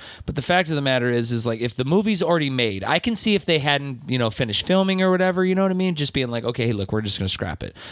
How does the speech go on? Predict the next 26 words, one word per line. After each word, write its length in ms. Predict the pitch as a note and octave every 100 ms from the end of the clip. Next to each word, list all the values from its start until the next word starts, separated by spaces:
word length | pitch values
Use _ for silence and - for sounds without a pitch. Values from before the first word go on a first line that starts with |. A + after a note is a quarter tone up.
| -
But 60 | -
you 40 |
spent 240 | D#3 E3 C#3
two 120 | G3+
hundred 140 | G3
million 260 | F3+ F3 D3+
dollars, 520 | D3+ D3 C#3 A#2+ A2+
like, 160 | A2+ A2
you 120 | B2+
filmed 400 | - E3 F3 E3+
the 100 | C3
movie. 420 | C#3 D3 A#2+ A2
It's 120 | A2+ -
all 240 | C3+ C#3
done. 440 | B2+ C3+ C3+ A2
All 240 | - A#2+ C#3
these 160 | C#3
people 260 | - D3 B2+
put 120 | C3+
a 40 | A#2+
lot 180 | A#2+
of 60 | G#2+
heart, 240 | G#2 A#2+
soul, 180 | - C3
the 80 | A2+
director, 560 | G2 G2+ A2+ - A#2